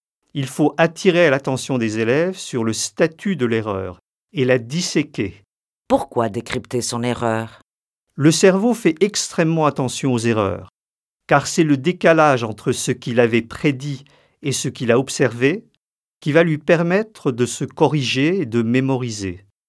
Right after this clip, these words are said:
Speaker 1: La recherche montre qu'il ne faut pas faire que des cours magistraux. Mieux vaut avoir une alternance de cours où l'on apprend les choses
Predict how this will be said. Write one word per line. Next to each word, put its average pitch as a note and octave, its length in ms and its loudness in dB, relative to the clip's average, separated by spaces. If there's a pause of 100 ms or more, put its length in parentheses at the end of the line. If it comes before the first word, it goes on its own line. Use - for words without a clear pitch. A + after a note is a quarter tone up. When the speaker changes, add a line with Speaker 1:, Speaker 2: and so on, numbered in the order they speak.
(680)
Speaker 1:
La A2+ 160 2
recherche F3+ 520 0
montre C#3+ 420 -2
qu'il B2+ 180 -6
ne A#2+ 80 -2
faut C3 160 -4
pas C3 160 2
faire - 380 0 (140)
que F#3 160 4
des D#3+ 160 0
cours C3 260 -6
magistraux. A#2+ 680 -6 (920)
Mieux F3 340 2
vaut G3 240 4
avoir E3 480 2
une C#3 120 4
alternance C#3 580 0
de B2 80 -2
cours C3 600 -6 (420)
où B2+ 100 -2
l'on A2 200 0
apprend A#2+ 380 0
les A2 100 0
choses G3 600 0